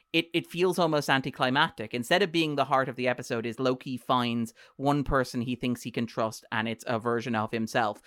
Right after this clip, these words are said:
But oh no, he can't trust himself because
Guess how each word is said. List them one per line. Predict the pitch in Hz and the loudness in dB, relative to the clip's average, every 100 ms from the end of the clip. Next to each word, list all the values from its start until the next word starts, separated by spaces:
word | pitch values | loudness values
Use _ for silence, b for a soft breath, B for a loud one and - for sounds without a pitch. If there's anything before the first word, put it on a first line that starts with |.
| B - | B -2
But | 135 | 2
oh | 135 120 | 4 4
no, | 123 123 113 | 4 4 2
he | 113 151 | -2 -12
can't | - - 127 151 98 - - | -12 -2 2 2 2 -10 -4
trust | 135 113 - | -2 -2 -2
himself | 113 101 110 113 - | -4 -2 -2 -2 -4
because | 113 113 | -4 -2